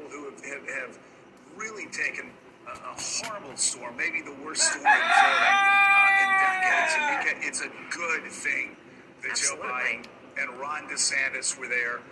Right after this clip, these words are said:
Speaker 1: and that they were, uh, cooperative and working together. Uh, and I hope, uh, that everybody can look at that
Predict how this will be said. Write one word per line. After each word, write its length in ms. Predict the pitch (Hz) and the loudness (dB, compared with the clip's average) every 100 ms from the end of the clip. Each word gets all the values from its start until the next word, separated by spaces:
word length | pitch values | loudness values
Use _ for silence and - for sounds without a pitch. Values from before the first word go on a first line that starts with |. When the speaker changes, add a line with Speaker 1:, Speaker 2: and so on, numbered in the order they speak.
| - - 110 | -20 -14 -10
Speaker 1:
and 120 | 113 | -6
that 140 | 123 123 | -6 -4
they 120 | 120 | -6
were, 300 | 113 110 107 - | -6 -12 -12 -4
uh, 320 | - - - - 1077 | 0 0 -2 0 0
cooperative 580 | - - - 147 135 131 - | 2 0 -2 -6 -6 -8 -6
and 160 | 120 117 113 117 | -6 -8 -16 -14
working 300 | 143 - 120 | -14 -10 -10
together. 480 | 120 110 110 107 110 - - - - | -10 -8 -8 -8 -10 -12 -20 -20 -12
Uh, 240 | 117 117 117 123 | -8 -8 -6 -2
and 100 | 123 - | -2 -2
I 80 | 135 | -6
hope, 260 | 127 170 - - - - | -6 -8 -12 -20 -10 4
uh, 420 | 440 427 - - 762 932 - - - 719 698 | 8 10 8 6 12 12 12 12 12 10 6
that 920 | - 719 698 698 - 622 605 571 523 - | 2 6 6 6 2 -2 -4 -4 -4 -8
everybody 380 | - - 127 - | -10 -10 -8 -8
can 200 | 120 123 | -8 -10
look 140 | 127 | -12
at 100 | 131 | -8
that 240 | 139 147 | -6 -8